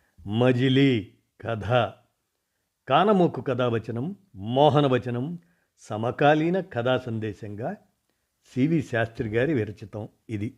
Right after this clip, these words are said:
ఇక కథలోకి ప్రవేశిద్దామా? సరోజ హాస్పిటల్లో ఐసీయూ ముందు అభావంగా, నీరసంగా,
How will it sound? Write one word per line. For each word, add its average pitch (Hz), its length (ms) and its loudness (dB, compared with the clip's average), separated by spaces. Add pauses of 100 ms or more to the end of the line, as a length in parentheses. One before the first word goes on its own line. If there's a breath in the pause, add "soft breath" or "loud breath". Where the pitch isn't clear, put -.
(120)
ఇక 117 160 -4
కథలోకి 117 560 -2
ప్రవేశిద్దామా? 120 760 -4 (3750)
సరోజ 147 540 4 (800)
హాస్పిటల్లో 127 1000 -2 (840)
ఐసీయూ 143 580 4
ముందు 131 380 0 (1080)
అభావంగా, 143 880 4
నీరసంగా, 143 1300 0